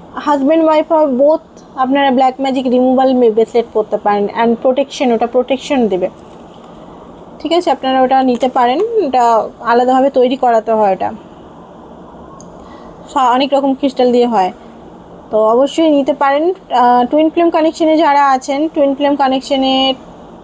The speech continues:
যারা মনে হচ্ছে ফেঁসে গেছি, বেরোতে পারছি না, ডিপ অ্যাটাচমেন্ট, ইলিউশন, আহ, সেলফ লাভ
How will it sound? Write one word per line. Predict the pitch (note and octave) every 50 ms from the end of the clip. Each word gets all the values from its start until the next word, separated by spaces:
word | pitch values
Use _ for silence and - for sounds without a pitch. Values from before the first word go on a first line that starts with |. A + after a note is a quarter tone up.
| - - - - - - - - - - - - - - - - -
যারা | A#3+ C4+ C4 C4 C4+
মনে | C#4 C4+ C#4 C#4
হচ্ছে | C#4+ C#4 - C#4
ফেঁসে | - D4 C4+ C4 - C#4+ B3+
গেছি, | C4 C4+ C4 - - C4+ C4 C4 C4 B3+ B3+ B3
বেরোতে | A#3+ B3+ B3+ B3+ B3 B3+
পারছি | B3 C4 B3+ B3+ - - C4 B3+
না, | B3 B3 A#3+ A#3+ A#3+ A#3+ A3+ - - - - A#3+
ডিপ | A#3+ B3+ B3
অ্যাটাচমেন্ট, | C4 A#3+ A#3 B3 A#3+ A#3+ A#3+ A#3+ A#3+ A#3+ A#3+ A#3+ A#3+
ইলিউশন, | A#3+ A#3+ A#3+ B3 B3 A#3+ A3+ A#3 A#3 A#3 A#3 A#3 A#3 A3+ - - - - - - - -
আহ, | - A3+ A3+ A3+ A3+ A3+ A3+ -
সেলফ | - D4 C4+ C4+ C4 C4+
লাভ | C4 B3+ B3